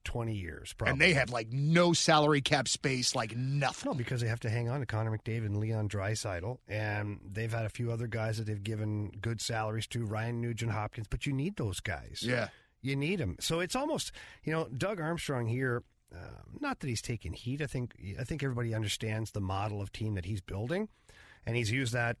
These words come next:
Speaker 1: that phrase, "death by a thousand cuts," several times. A lot of teams don't view it that way. If I can have the best player in the world on my team, I'll just throw anything together and it works. Well, not necessarily true. Look at Nathan MacKinnon, too, in Colorado.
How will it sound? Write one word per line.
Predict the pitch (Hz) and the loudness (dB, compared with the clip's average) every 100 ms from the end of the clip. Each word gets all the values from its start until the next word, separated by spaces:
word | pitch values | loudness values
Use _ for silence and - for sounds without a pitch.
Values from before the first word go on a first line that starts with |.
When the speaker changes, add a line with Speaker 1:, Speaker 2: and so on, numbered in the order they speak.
| - | -4
Speaker 1:
that | 117 | -4
phrase, | - 120 117 | -2 -2 -2
"death | - 131 110 - | -2 -4 -4 -2
by | 120 | -2
a | |
thousand | 104 107 107 104 101 | 0 -2 -2 -2 -4
cuts," | - 90 - - | -6 -6 -8 -6
several | - 151 123 120 | -2 0 0 -2
times. | - 95 57 92 - - - _ _ _ _ | -2 -4 -4 -10 -12 -18 -20 _ _ _ _
A | - | -4
lot | 131 175 | -2 -2
of | |
teams | - 196 160 | -4 -6 -4
don't | 151 - | -4 -2
view | 110 | -2
it | 139 | -2
that | - 78 | -2 -4
way. | - 69 - _ _ | -4 -10 -12 _ _
If | - | -6
I | 143 180 | -4 -2
can | 180 | -2
have | 147 135 | -2 -2
the | 113 | -6
best | - 131 131 - | -4 -4 -2 0
player | - 139 123 | 0 0 -2
in | 110 | -2
the | |
world | 90 76 107 110 87 | -4 -2 0 0 -2
on | 78 76 | -6 -6
my | 73 73 | -6 -8
team, | - 190 165 92 90 _ | -4 -2 0 0 -4 _
I'll | - 127 123 | 0 2 2
just | 120 - | 0 -2
throw | 127 | 0
anything | 131 135 123 | 0 0 -2
together | 107 101 101 90 | -2 -4 -4 -2
and | 98 | -4
it | 110 | -2
works. | 147 87 - - | -2 -2 -8 -16
Well, | - 117 | -10 -8
not | 110 156 - | -4 -2 0
necessarily | 160 147 127 - 143 120 | 0 0 0 0 0 0
true. | 185 | 0
Look | 147 | 0
at | - | -2
Nathan | 160 180 - 156 | -2 -4 -2 -2
MacKinnon, | 147 - 170 98 | -2 -2 0 -2
too, | - 147 | -2 -2
in | |
Colorado. | 95 143 123 113 185 104 | -2 -2 -2 0 0 -2